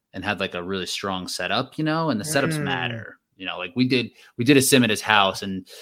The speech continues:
Speaker 1: uh, like, the, I think the setup it alone was twenty seconds and he did, like, twelve flat, <laughs> you know, like, I think,
Speaker 2: Uh-huh,
Speaker 1: I think
Speaker 2: yeah.
Speaker 1: there's a lot just to gain just from the transitions of things.
Speaker 2: Mm.
Speaker 1: Um,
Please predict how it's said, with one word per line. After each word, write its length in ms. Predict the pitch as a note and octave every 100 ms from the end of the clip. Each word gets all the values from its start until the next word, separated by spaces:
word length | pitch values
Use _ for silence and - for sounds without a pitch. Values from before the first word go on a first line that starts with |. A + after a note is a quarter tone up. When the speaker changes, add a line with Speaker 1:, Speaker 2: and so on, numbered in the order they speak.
| - _
Speaker 1:
uh, 160 | E2+ F2+
like, 200 | D#2 F#2+
the, 240 | G2 F2 E2+
I 80 | F2
think 240 | - G2 -
the 80 |
setup 340 | F#2 - G2+ F#2
it 120 | -
alone 640 | F2+ F2+ F#2 G#2+ G2+ F#2 F2
was 200 | F2 -
twenty 320 | - G#2 F2+
seconds 580 | - G2 - F2 E2+ F#2
and 420 | F2+ F2+ F2 E2+ _ _ _ _
he 180 | - F#2+
did, 120 | E2+
like, 140 | E2+
twelve 240 | - F2+ -
flat, 240 | D#2 - - _
<laughs> 400 | - - - -
you 120 | G2+
know, 200 | F2 E2+ -
like, 160 | C#3+
I 60 | E3
think, 220 | B2+ B2
Speaker 2:
Uh-huh, 40 |
Speaker 1:
I 100 | A#2+
think 140 | - A#2+
Speaker 2:
yeah. 0 |
Speaker 1:
there's 140 | G2
a 60 | F#2
lot 220 | F#2+ F#2
just 120 | -
to 60 | E2
gain 200 | F2+ F2
just 180 | E2+ -
from 100 | F2
the 60 |
transitions 520 | E2 F2 E2 E2 E2 D#2+
of 100 | -
things. 340 | D#2+ D#2+ - - - - - -
Speaker 2:
Mm. 300 | E3+ C#3+ -
Speaker 1:
Um, 300 | G2 F#2